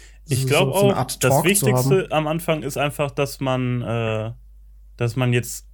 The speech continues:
Speaker 1: also man sollte sich schon so ein Konzept machen, aber ich glaub, das Wichtigste ist, dass man dann halt auch einfach mal anfängt, das Ganze testet. Und wenn man sich so
Speaker 2: Ja.
Speaker 1: nach zehn Folgen denkt, jo, das Thema ist scheiße, dann kann man entweder irgendwie noch mal den Podcast so rebranden, sich noch mal, also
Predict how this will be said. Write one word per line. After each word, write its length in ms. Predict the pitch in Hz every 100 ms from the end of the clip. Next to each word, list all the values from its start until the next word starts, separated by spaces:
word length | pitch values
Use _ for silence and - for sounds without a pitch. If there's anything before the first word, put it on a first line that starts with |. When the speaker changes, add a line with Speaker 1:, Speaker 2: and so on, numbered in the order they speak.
| -
Speaker 1:
also 300 | 113 120 131
man 160 | 127 117
sollte 200 | 147 -
sich 140 | 127
schon 160 | 143 131
so 60 |
ein 80 | 120
Konzept 380 | 120 - 170 170
machen, 160 | 175 139
aber 140 | 117
ich 80 | 113
glaub, 100 | 117
das 160 | 117
Wichtigste 480 | 165 196 202 180 -
ist, 200 | 160 - - -
dass 140 | - 123
man 120 | 127
dann 140 | 120 117
halt 160 | 117
auch 100 | 104 120
einfach 240 | 123 117
mal 120 | 107
anfängt, 680 | - 117 127 - 151 175 170 - -
das 100 | -
Ganze 260 | 135 123 107
testet. 600 | - 127 - 165 185 - - - - -
Und 100 | 123
wenn 100 | 131
man 120 | 135
sich 160 | 123 131
so 100 | 131
Speaker 2:
Ja. 40 |
Speaker 1:
nach 200 | 127 123
zehn 260 | - 147 131
Folgen 320 | 143 123 120
denkt, 180 | 117 117
jo, 140 | 120
das 140 | 110 -
Thema 280 | 165 139
ist 80 | 110
scheiße, 500 | - 110 110 143 170 - - -
dann 100 | -
kann 140 | - 120
man 80 |
entweder 380 | 95 117 123 120
irgendwie 160 | 117 120
noch 160 | 117 120
mal 300 | 110 107 98
den 360 | 107 110 104
Podcast 440 | 117 110 - 101 -
so 340 | 101 98 - -
rebranden, 640 | 113 139 139 147 151 123
sich 160 | 113 113
noch 140 | 113
mal, 240 | 113 104 110
also 340 | - 104 87